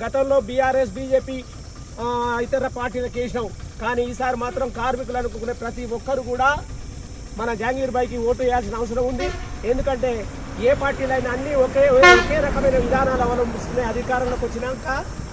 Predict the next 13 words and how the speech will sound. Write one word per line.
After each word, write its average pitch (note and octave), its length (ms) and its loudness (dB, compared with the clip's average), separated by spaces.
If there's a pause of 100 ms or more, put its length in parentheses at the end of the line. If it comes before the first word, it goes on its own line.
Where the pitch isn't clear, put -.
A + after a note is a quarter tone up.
(320)
దానికి C4 240 0
ఒకటి C4 200 0
చిన్న B3+ 240 -4
ఉదాహరణ, C4 420 2 (140)
ఎలక్ట్రల్ C#4 480 2
బాండ్స్ B3+ 320 0
అంటే B3+ 180 -2
మీ B3+ 100 -4
అందరికీ B3+ 300 -4
తెలియదు. B3 340 -2 (340)
ఎలక్ట్రల్ C4+ 420 -4
బాండ్స్ B3+ 280 0
అంటే C4 160 -2